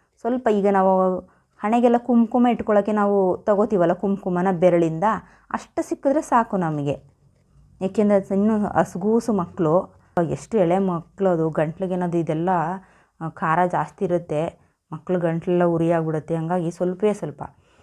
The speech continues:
ಈಗ ನೋಡಿ, ಇದು ಜೈಕಾಯಿ, ನಾನು ಮೊದಲೇ ತೋರಿಸಿದ್ದೀನಿ ನಿಮಗೆ. ಜೈಕಾಯಿನ ಕೂಡ ನಮ್ಮ ತಾಯಿಯ ಎದೆ ಹಾಲಲ್ಲಿ ಅದ್ಕೊಂಡು ಹೀಗೆ ಇದ್ರ ಜೊತೆಗೆ ತೈಕೊಳ್ಳೋಣ.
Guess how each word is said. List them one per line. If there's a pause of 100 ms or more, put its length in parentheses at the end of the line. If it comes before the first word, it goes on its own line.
(360)
ಈಗ
ನೋಡಿ,
ಇದು
ಜೈಕಾಯಿ,
ನಾನು
ಮೊದಲೇ
ತೋರಿಸಿದ್ದೀನಿ
ನಿಮಗೆ.
ಜೈಕಾಯಿನ
ಕೂಡ (380)
ನಮ್ಮ (320)
ತಾಯಿಯ
ಎದೆ
ಹಾಲಲ್ಲಿ (220)
ಅದ್ಕೊಂಡು (1160)
ಹೀಗೆ (460)
ಇದ್ರ
ಜೊತೆಗೆ (360)
ತೈಕೊಳ್ಳೋಣ.